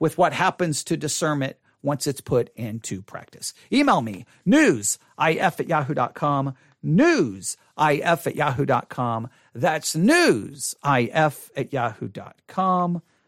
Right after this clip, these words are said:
Can't wait to hear from you. We'll be alive again on the air this evening at around seven P M, as we once again work to understand the proper distinction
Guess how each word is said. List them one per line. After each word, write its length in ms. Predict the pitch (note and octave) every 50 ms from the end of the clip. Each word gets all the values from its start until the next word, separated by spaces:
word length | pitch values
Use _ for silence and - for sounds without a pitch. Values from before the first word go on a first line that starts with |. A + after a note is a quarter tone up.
| _ _ _
Can't 180 | - C#3 B2+ F#3+
wait 180 | C3+ B2 -
to 80 | - A2+
hear 200 | - - F3+ G3
from 200 | F#3+ - F#3+ F#3
you. 360 | F#3 F#3 F#3+ F#3+ F#3 F#3 F3+ - _ _ _
We'll 140 | - C3+ C3
be 220 | B2 - C3 B2+ -
alive 540 | C3 C3+ A#2+ C#3 C#3+ D3+ D#3+ D#3+ D#3+ D3 -
again 400 | C#3 B2+ - D#3 D3+ D#3+ D#3+ D#3
on 260 | - F3 G#3 A3 G#3
the 160 | G3+ F#3+ D#3
air 220 | E3+ E3 D#3+ D#3+
this 240 | D3+ D3 C#3 - -
evening 360 | E3+ D#3+ D3 D3+ D#3 D#3 D#3 -
at 120 | C3+ C3
around 380 | C3 B2 A#2+ A#2+ A2+ G#2+ A2+ -
seven 400 | - - - G#3+ F#3 F3 E3 C3+
P 200 | - D#3 C3+ D#3+
M, 300 | A3 B3+ B3 A#3+ A#3 A3 F3+ - _ _ _ _ _ _ _ - C3+
as 220 | C3+ B2+ A#2+ A2
we 240 | B2+ B2+ B2 A#2 A2+
once 360 | A2+ B2+ F#3 A3 G#3+ F#3+ -
again 320 | F#3+ F3+ D#3 E3 E3 D#3 C#3
work 280 | C#3 D#3 D#3 D3 -
to 120 | - D#3 -
understand 640 | D#3 D#3 D#3 D#3 C#3 - - - D3 C#3+ C#3 C3+ A#2+
the 120 | B2+ B2+
proper 580 | B2+ - - - - D#4 D#4+ C#4+ - - E3+ C3
distinction 720 | C3 B2 - - A#2+ A2+ G#2+ - - B2 G#2 G#2 A2